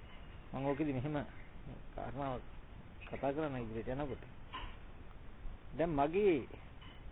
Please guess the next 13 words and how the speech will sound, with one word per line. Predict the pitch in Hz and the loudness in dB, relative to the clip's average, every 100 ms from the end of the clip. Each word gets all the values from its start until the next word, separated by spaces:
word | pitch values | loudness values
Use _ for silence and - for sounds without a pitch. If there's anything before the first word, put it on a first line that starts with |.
| - - - - | -10 -12 -8 0
මේ | 165 | 2
දර්ශනයේ | 139 131 147 175 170 165 | 6 6 6 4 4 8
ආරම්භය | 143 139 170 147 135 240 - - - - - - - - - - - - - - - | 8 6 8 8 8 4 -4 -10 -12 -10 -10 -8 -8 -8 -10 -10 -10 -10 -12 -10 -2
මම | 127 147 | 2 4
දකින | 156 131 - 175 180 - - | 6 4 4 2 2 0 -6
ටික | - 170 | -4 8
මං | 220 214 | 10 10
කියන්න. | - 185 180 117 - - - - - - - - - - | 10 12 12 12 0 -10 -12 -12 -12 -12 -12 -12 -12 0
ඊට | - 185 | 6 8
පස්සේ | 208 190 220 | 10 8 8
අපි | 220 | 8
කතා | 175 120 | 6 6
කරමු | 101 - | 0 -6